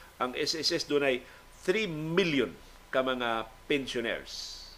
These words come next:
Ang mga nang-retire ni sa serbisyo, ang mga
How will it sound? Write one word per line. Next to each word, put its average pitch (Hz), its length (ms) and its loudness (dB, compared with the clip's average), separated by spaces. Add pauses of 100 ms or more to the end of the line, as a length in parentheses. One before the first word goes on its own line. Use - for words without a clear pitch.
(1400)
Ang 123 160 -2
mga 131 240 2
nang-retire 139 480 6
ni 175 160 -4
sa 185 80 -2
serbisyo, 151 640 0
ang 123 240 -2
mga 117 240 -2